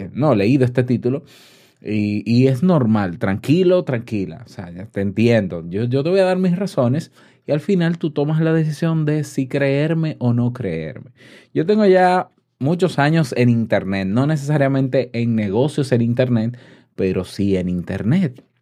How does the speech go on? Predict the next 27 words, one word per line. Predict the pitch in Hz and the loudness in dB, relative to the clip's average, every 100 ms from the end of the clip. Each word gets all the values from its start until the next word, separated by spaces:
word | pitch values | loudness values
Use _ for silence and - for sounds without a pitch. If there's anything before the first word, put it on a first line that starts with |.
| _ _ _ _ _ - | _ _ _ _ _ -10
Desde | 104 98 95 | -4 -4 -4
el | 92 | -4
año | 90 95 104 | -4 -6 -2
prácticamente | 101 101 117 127 127 127 139 156 | -2 -2 -2 0 2 2 2 0
noventa | 135 110 104 98 92 | 0 0 -2 -2 -4
y | 90 | -4
tres, | - 120 - 175 - - _ - - - | -2 -2 -2 -8 -14 -20 _ -20 -20 -8
es | 110 | -2
decir, | 117 120 117 110 113 113 | -2 0 0 0 0 -2
cuando | 113 113 110 | -2 0 -2
todavía | 107 113 107 113 131 | -2 0 0 2 2
Windows, | 120 120 131 139 139 131 - | 2 2 0 -2 -2 -4 -6
bueno, | 123 156 117 98 | -4 -2 -2 0
existía | 113 123 123 123 135 139 | -2 -2 -4 0 2 2
Windows | 127 127 139 143 - | 4 2 0 -4 -6
tres | 135 127 | -8 -8
punto | - 139 127 139 | -8 -6 -2 0
uno, | 143 143 156 170 - _ _ _ | 0 0 -2 -6 -12 _ _ _
pero | 117 123 | -2 0
incluso | 117 127 123 127 | 0 -2 0 2
antes | 127 156 165 151 131 | 2 0 -2 -2 0
de | |
Windows | 131 131 139 143 139 | 2 2 0 -4 -4
tres | 135 123 | -8 -8
punto | 147 147 156 | -8 -6 -4
uno, | 156 147 151 170 190 _ _ _ _ | -2 -2 -2 -6 -10 _ _ _ _
am, | - 113 113 113 110 107 104 101 76 | -6 -4 -2 -2 -2 -2 -4 -8 -12